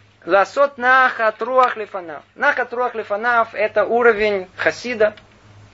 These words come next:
Это уровень, когда человек должен всегда спросить себя, если он запутался, не знает, что сделать, так поступить, так поступить. Спросите простой вопрос.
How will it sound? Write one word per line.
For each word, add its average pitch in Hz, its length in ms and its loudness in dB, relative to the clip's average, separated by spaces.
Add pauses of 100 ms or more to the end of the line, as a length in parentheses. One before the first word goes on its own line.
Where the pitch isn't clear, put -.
(340)
Это 165 260 2
уровень, 214 520 2
когда 180 1200 0
человек 202 420 2
должен 190 260 0
всегда 190 320 2
спросить 196 460 -10
себя, 185 400 0
если 170 180 -8
он 180 120 -4
запутался, 156 600 -8
не 151 100 -6
знает, 190 280 2
что 175 200 -8
сделать, 180 540 -2 (320)
так 220 180 0
поступить, 170 460 -14
так 220 200 -4
поступить. 160 440 -14
Спросите - 440 -8
простой 220 320 0
вопрос. 196 480 0